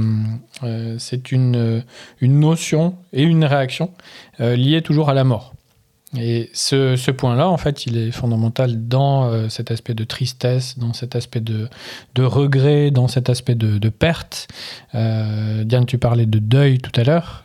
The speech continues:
Euh, ça fait vraiment partie du principe de la solastalgie. Et le deuil, bien entendu, euh,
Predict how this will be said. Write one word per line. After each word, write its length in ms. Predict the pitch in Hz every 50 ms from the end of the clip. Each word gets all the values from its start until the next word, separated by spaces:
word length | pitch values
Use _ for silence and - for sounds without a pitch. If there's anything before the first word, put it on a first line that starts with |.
| - 147
Euh, 480 | 120 110 107 107 107 107 104 107 107
ça 160 | 110 - - 110
fait 160 | - - 127
vraiment 320 | 117 110 135 143 143 143
partie 420 | - 143 135 - - - 143 143 139
du 160 | 127 117 113
principe 480 | - - 123 117 - - 127 127 -
de 80 | 120 113
la 120 | 110 104
solastalgie. 720 | 101 - 113 107 104 - - - 113 110 123 156 180 180 180 - - - - - - -
Et 60 | 107
le 140 | 104 107 113
deuil, 260 | 113 143 147 156 151
bien 160 | 143 127 117
entendu, 600 | 113 113 110 - 120 117 127 147 160 160 147 - - - - 175
euh, 360 | 120 104 113 117 110 104